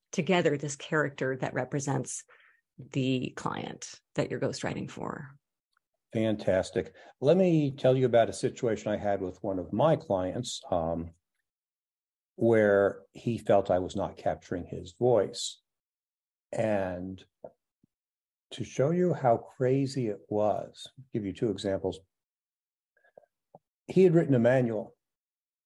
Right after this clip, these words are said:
Speaker 2: and I copied part of the manual and put that into the book because that was, it was easy, it was his voice, he had written it, it was highly technical, and it was a good way of explaining it.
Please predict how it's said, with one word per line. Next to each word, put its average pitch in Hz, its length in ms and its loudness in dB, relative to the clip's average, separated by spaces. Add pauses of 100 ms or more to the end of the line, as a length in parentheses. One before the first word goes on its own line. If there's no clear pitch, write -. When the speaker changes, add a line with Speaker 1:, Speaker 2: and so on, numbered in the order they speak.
(200)
Speaker 2:
and 104 80 0
I 101 80 2
copied 139 680 2
part 120 420 4
of 104 120 -4
the 101 80 -4
manual 104 500 2
and 107 140 -8
put 107 160 -4
that 98 180 2
into 92 240 -6
the 92 80 -4
book 160 300 2
because 90 420 -4
that 95 200 0
was, 92 360 -4 (1300)
it 131 100 2
was 110 220 -2
easy, 139 640 4 (100)
it 104 140 -2
was 98 220 -4
his 92 200 -4
voice, 120 500 4
he 101 100 -6
had 92 160 -4
written 117 240 2
it, 117 260 0 (220)
it 120 40 -2
was 107 140 -2
highly 117 380 2
technical, 98 720 -2 (400)
and 98 500 0 (400)
it 214 60 0
was 175 140 2
a 147 40 -2
good 117 160 0
way 104 100 2
of 104 80 -2
explaining 165 420 0
it. - 200 -4